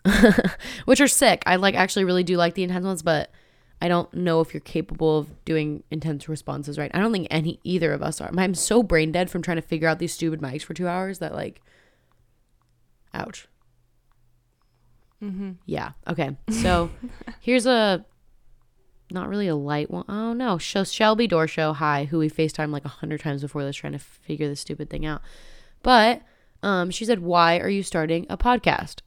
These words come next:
Speaker 1: Brinley, would you like to answer? No, I'm just kidding, 'cause this isn't Brinley Coco. Hot,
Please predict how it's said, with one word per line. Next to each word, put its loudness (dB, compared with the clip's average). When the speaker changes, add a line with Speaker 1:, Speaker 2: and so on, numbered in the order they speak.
Speaker 1:
Brinley, -2
would 0
you -2
like 0
to -6
answer? -6
No, -10
I'm -12
just -14
kidding, -14
'cause -20
this -16
isn't -14
Brinley -10
Coco. -14
Hot, -8